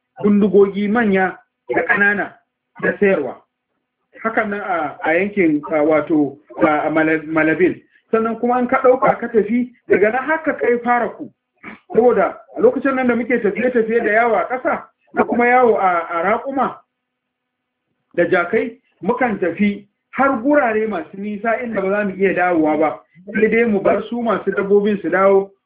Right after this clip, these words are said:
mu kuma tsaye da motoci mu dawo saboda gajiya da kuma wato rashin sabo. To, a wannan lokutan za ka samu akwai ƙauyuka waɗanda suke masu yawa,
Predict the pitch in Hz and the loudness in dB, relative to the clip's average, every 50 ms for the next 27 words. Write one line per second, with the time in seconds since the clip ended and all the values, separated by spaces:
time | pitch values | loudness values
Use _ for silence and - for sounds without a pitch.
0 | _ - - - 220 220 214 202 - - 190 185 175 175 170 170 170 185 185 180 | _ -14 -8 -4 -2 0 0 0 2 2 2 2 2 0 -2 0 0 0 0 0
1 | - 196 180 165 156 165 165 165 165 165 165 - _ _ _ _ 190 190 185 180 | -2 -2 -2 0 2 4 4 4 2 0 -4 -8 _ _ _ _ -2 0 0 2
2 | 156 156 147 147 160 156 - 202 208 190 165 - - - 175 180 180 175 165 - | 0 0 0 0 -2 0 0 0 0 0 -2 -4 -8 -8 -6 -4 -2 -2 -2 -2
3 | 147 151 170 180 175 - 175 147 127 120 113 _ _ _ _ _ _ - 175 170 | -2 -2 0 -2 -2 -2 -4 -6 -6 -6 -10 _ _ _ _ _ _ -2 0 2
4 | 147 147 165 160 - - - _ - - - - - - 180 170 - - 240 254 | 4 4 2 2 2 -2 -8 _ -20 -20 -20 -18 -4 -2 0 0 2 2 0 0
5 | 254 240 247 240 254 262 254 285 262 302 240 202 165 - - _ _ _ _ - | 2 0 0 0 -2 -2 -2 -2 -2 -2 -4 -4 -6 -12 -16 _ _ _ _ -4
6 | - 247 247 - - 220 202 208 226 233 208 - - 233 240 240 - 285 247 269 | -2 -2 -2 -2 -2 -2 -4 -2 -2 -2 -2 0 2 2 0 0 -2 -4 -2 0
7 | 277 285 285 - 294 262 233 226 240 - - 214 - 165 165 - - 214 - - | 0 0 0 0 0 0 0 -2 -4 -4 -6 -6 -6 -8 -8 -10 -12 -10 -6 -4
8 | 196 175 165 160 - - 208 247 247 240 - - | -2 -2 -2 -2 -4 -4 -4 -2 0 0 0 -2